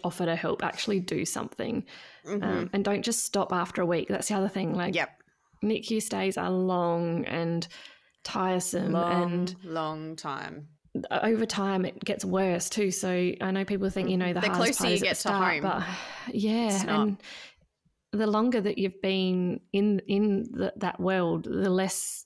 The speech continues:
Speaker 1: you're washing, the less s-, shopping you're
Speaker 2: Mm-hmm.
Speaker 1: doing, um, the less cooking. You just are in survival mode, and as that goes on, it doesn't, you don't get better at it. It's just, I
Speaker 2: No.
Speaker 1: remember coming
Speaker 2: <laughs>
Speaker 1: home one night from nicu, and there was literally, like,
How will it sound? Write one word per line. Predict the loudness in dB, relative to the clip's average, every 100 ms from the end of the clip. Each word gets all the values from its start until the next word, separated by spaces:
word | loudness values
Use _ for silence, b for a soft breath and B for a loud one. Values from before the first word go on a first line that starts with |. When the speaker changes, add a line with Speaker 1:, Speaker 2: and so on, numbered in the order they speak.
| -2
Speaker 1:
you're | 0
washing, | 2 2 0 0 0 0
the | 2
less | 2 0 -2 -4 -6 -8
s-, | -8 -4 -2
shopping | 0 0 2 2
you're | 2
Speaker 2:
Mm-hmm. | 2
Speaker 1:
doing, | 2 2 0 -2 B B B B B -4
um, | 0 0 0 0
the | 2
less | 0 -2
cooking. | -2 -2 2 2 4
You | 2
just | 2 -2 -2 -8 -12 _ -6
are | -2
in | 2 2
survival | 2 0 2 2 2 4
mode, | 4 2 0 -2
and | -2 -2
as | 0
that | 0 -2
goes | 0 2
on, | 2 0
it | 0
doesn't, | 0 0 0 -2 -6
you | -2 0
don't | 0
get | 0 -2
better | 0 0 0
at | 0
it. | -2 -2 -4
It's | -4 -2 -2
just, | -2 0
I |
Speaker 2:
No. | 4
Speaker 1:
remember | 4 4 2 0 B B -4
coming | 2 4
Speaker 2:
<laughs> | 4
Speaker 1:
home | 2 2
one | 4 2
night | 2 0 0
from | 0 2
nicu, | 0 -2 0 0 2
and | 2
there | 2
was | 2
literally, | 0 0 0
like, | 0 -2